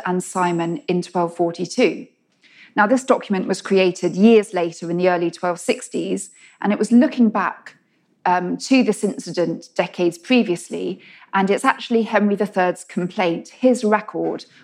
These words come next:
of this argument. And it tells us quite a lot about, um, the actual incident, but also, um, the impact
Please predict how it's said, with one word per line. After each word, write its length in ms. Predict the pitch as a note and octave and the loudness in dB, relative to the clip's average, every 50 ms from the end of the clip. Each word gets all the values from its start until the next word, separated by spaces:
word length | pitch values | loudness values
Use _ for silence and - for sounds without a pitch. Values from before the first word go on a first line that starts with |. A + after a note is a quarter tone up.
| _ _ | _ _
of 200 | - G3 F#3 - | 2 2 2 0
this 200 | - F3+ - - | -6 -8 -6 -2
argument. 720 | F#3 F3+ F3 E3+ - - E3+ - - E3+ F3 - - - - _ _ _ - - _ _ _ _ | -2 0 0 -2 -4 -8 -10 -10 -8 -10 -12 -12 -14 -20 -20 _ _ _ -20 -20 _ _ _ _
And 100 | G3 F#3 | -4 -4
it 120 | F3+ - | -4 -4
tells 320 | - - G3+ G3 F#3+ F#3 - | -4 -4 -2 -2 -2 -2 -6
us 100 | F3 - | -10 -10
quite 480 | - - - - A3 G3 G3 G3 - | -10 -12 -2 0 2 2 2 -2 -2
a 60 | - F#3+ | -2 0
lot 460 | G#3+ B3 C4 - - - - - - _ _ _ _ _ _ _ - | 2 2 2 0 -2 -6 -16 -20 -20 _ _ _ _ _ _ _ -4
about, 600 | F3 E3+ - F3 E3+ F3 D#3+ - - - - - - _ | -4 -2 0 0 2 0 0 -4 -8 -16 -20 -20 -10 _
um, 340 | F3 F3 E3+ F3 F3 F3 E3+ - _ _ _ | -4 -2 -2 -2 -2 -4 -6 -10 _ _ _
the 120 | - A3 B3 | 0 2 2
actual 360 | C#4 - - - - A3 G3+ | 2 0 -2 -4 -4 0 0
incident, 680 | F#3+ F#3 - - - - - F3 F3 F3+ E3+ A#3+ - - _ _ _ _ | 0 0 0 -4 -10 -8 -6 -4 -4 -4 -4 -6 -10 -18 _ _ _ _
but 140 | - G3 G3+ | -2 2 2
also, 560 | A3 G#3+ G3+ G3+ - - F#3+ E3+ E3+ E3+ E3+ E3+ - - - _ _ _ - | 2 2 2 -2 -6 -4 -2 0 0 0 -2 -6 -10 -20 -20 _ _ _ -4
um, 180 | F3+ F3 F3 E3+ | -2 -2 -2 -2
the 180 | - F#3+ F#3+ - | -2 -4 2 4
impact 600 | A3+ A3+ A3 G#3+ - F#3+ D#3+ - - - - - | 4 4 6 4 0 -2 -4 -4 -4 -10 -18 -20